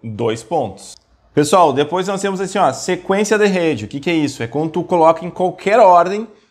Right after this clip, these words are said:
números consecutivos. Por exemplo, quando foi colocada, por exemplo,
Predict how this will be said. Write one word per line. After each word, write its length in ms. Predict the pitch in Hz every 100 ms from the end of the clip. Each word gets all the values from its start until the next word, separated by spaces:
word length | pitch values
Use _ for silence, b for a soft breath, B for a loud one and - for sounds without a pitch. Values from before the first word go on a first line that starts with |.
| b
números 440 | 160 175 214 214 208
consecutivos. 800 | 190 190 196 - - 139 98 -
Por 320 | - 170 202
exemplo, 420 | 190 151 131 117
quando 240 | 120 190
foi 180 | 220 233
colocada, 580 | 233 196 - 151 147 123
por 180 | 120 123
exemplo, 480 | 117 113 107 98